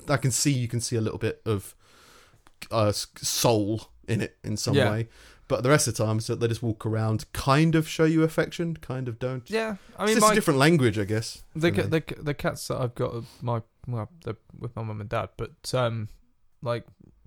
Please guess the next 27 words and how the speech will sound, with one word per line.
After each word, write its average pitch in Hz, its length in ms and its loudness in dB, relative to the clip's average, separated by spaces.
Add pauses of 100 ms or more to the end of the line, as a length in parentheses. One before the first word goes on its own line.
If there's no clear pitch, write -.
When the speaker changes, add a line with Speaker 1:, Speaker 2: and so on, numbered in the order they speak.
(120)
Speaker 2:
yeah, 214 280 0
I, 190 160 8 (140)
I, 160 180 2 (160)
I 151 140 0
like 135 220 0
them, 143 120 -2
and 143 80 2
I 143 60 6
was, 143 180 2
I 139 140 4
was 135 160 2
never, 135 260 2
I 131 60 4
was 135 180 0
always, 127 240 0
like, 120 160 -2
a 123 40 -4
dog 123 280 -2
person, 120 460 -2 (760)
um, 117 460 2 (400)
and 123 100 0
I 123 80 4
got 117 160 -2 (240)
both 117 300 2
of 107 100 -6
them 113 300 -4 (100)
by 110 240 0